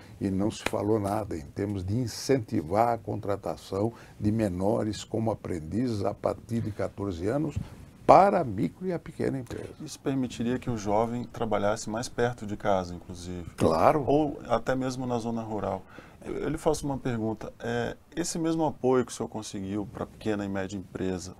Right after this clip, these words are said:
Speaker 2: ele não deveria ser, é, transferido também para a agricultura familiar, para os pequenos produtores? O senhor não acha que
Speaker 1: Mas tá dentro.
Speaker 2: Tá
Speaker 1: Tá
Speaker 2: dentro?
Speaker 1: absolutamente
Speaker 2: Né?
Speaker 1: dentro. Inclusive, nós colocamos a legislação do mei no campo,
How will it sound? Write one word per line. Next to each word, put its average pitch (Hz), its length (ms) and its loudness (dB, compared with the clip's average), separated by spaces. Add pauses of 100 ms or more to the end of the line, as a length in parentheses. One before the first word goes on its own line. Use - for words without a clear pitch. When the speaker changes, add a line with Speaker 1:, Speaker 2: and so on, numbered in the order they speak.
Speaker 2:
ele 156 160 -2
não 151 160 0
deveria 120 400 0
ser, 110 480 -4
é, 101 440 -4 (600)
transferido 113 460 0
também 107 320 0
para 117 180 0
a 104 40 2
agricultura 104 520 -2
familiar, 98 460 0
para - 80 -16
os - 60 -12
pequenos 117 460 -6
produtores? 104 680 -2
O 90 60 -14
senhor - 180 -4
não 135 120 2
acha 127 240 4
que 113 80 -6
Speaker 1:
Mas 156 240 6
tá 190 140 4
dentro. 151 400 2
Speaker 2:
Tá - 160 -18 (160)
Speaker 1:
Tá 104 120 6
Speaker 2:
dentro? 104 140 6
Speaker 1:
absolutamente 131 1000 4
Speaker 2:
Né? 92 140 0
Speaker 1:
dentro. 87 320 -6
Inclusive, 131 440 2
nós 175 240 0
colocamos 143 600 2 (260)
a - 80 0
legislação 123 640 2
do 113 200 2
mei 127 320 2 (180)
no 139 100 0
campo, 185 460 0